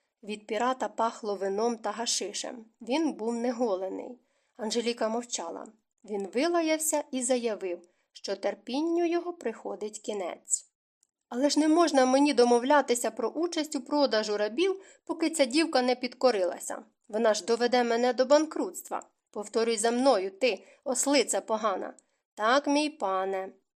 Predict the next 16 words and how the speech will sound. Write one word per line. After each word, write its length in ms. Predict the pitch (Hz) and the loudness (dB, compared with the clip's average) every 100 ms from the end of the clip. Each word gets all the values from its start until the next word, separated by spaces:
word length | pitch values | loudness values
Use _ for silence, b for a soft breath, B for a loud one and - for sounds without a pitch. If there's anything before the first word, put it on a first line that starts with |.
| _ _ - | _ _ -20
Анжеліка 600 | - 214 226 254 403 349 | -12 -8 -6 -4 -4 -6
стиснула 640 | 339 - 170 - 220 220 208 | -8 -8 -6 -4 -4 -4 -4
зуби. 400 | 202 190 - - - _ _ | -6 -8 -8 -10 -14 _ _
Работорговця 920 | 233 208 202 202 202 196 262 269 285 | -4 -4 -4 -8 -10 -2 -2 -2 -8
трясло 500 | 277 208 202 - 202 | -8 -8 -8 -8 -8
від 220 | 202 214 | -10 -14
люті. 520 | 196 202 196 - - - _ _ _ - | -12 -12 -12 -14 -14 -16 _ _ _ -10
Він 160 | 214 196 | -8 -6
знову 340 | 196 214 202 | -2 -2 0
замахнувся 680 | 208 208 214 - 240 220 208 | -2 -2 -2 -2 -2 -2 -6
хлистом, 600 | - 220 214 - 339 339 339 - | -6 -8 -6 0 0 0 -8 -10
і 120 | 233 | -4
одноокий 720 | 214 196 208 220 294 339 320 302 | -2 -2 -2 2 2 2 -6 -4
знову 420 | 202 190 202 247 | -4 -2 -2 -4
утримав 600 | 254 240 - 196 196 190 | -8 -12 -10 -8 -8 -8
його. 380 | 220 196 - | -12 -12 -12